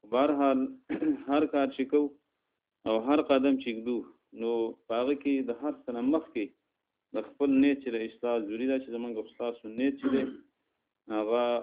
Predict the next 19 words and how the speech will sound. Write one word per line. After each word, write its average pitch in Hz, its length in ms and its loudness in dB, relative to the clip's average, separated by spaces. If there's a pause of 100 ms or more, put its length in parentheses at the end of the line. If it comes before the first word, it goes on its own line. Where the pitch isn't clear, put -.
د 107 120 -8
رب 123 180 0
د 110 100 -2
راضي 107 280 0
کولي. 107 340 -4
نور 135 240 0
سوچونه 120 400 -6
او 113 100 -4
فکرونه 117 520 -8
په 113 160 -12
هر 139 200 -4
شکل 139 300 -10
باندې 107 320 -4
چې 123 180 -6 (680)
هغه 113 200 0
ټول 151 220 4
مونږ 139 200 6
او 117 100 4
تاسې 117 400 0